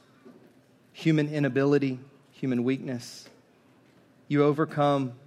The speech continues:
unbelief, idolatry. You are a God in whom we can trust. Father, you are a God who has great power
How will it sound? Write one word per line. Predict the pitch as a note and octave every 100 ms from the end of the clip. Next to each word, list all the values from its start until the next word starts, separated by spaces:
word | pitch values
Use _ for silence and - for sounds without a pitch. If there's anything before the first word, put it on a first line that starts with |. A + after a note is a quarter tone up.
| - -
unbelief, | E3 E3 C#3+ D#3 F3+ D#3+ - - - - - _ _ _ -
idolatry. | B2 C3 D3 E3 D#3+ D#3 D3 D3 - _ _ _ _ _ _
You | D3 D#3+
are | E3+ D#3+
a |
God | C#3 C#3 C3+ C3
in | B2
whom | A2 C#3 C3
we | B2
can | A#2+ A2+
trust. | - A2+ G#2 G2 - - - _ _ _ _ _ _ _ _
Father, | - C#3+ C#3
you | B2+ D3 D#3+
are | D3+
a | C3+
God | A#2+ B2+ B2+ B2+ A2+
who | B2
has | A#2 C3+ B2+ B2
great | - C3 C#3 C#3
power | - A#2 A#2+ A2+ G#2+